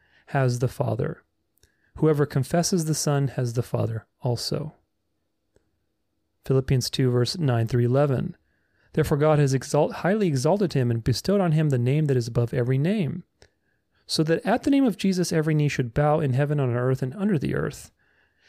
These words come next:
and every tongue confess that Jesus is Christ,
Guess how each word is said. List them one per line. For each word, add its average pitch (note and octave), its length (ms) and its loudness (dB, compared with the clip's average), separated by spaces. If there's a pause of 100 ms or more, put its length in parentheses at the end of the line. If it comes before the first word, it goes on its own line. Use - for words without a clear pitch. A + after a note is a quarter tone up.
(160)
and C#3 140 2
every G3 320 2
tongue G3+ 280 2
confess D#3+ 520 0
that C#3 100 -2
Jesus B2+ 320 -2
is A#2 140 -2
Christ, G3 760 -2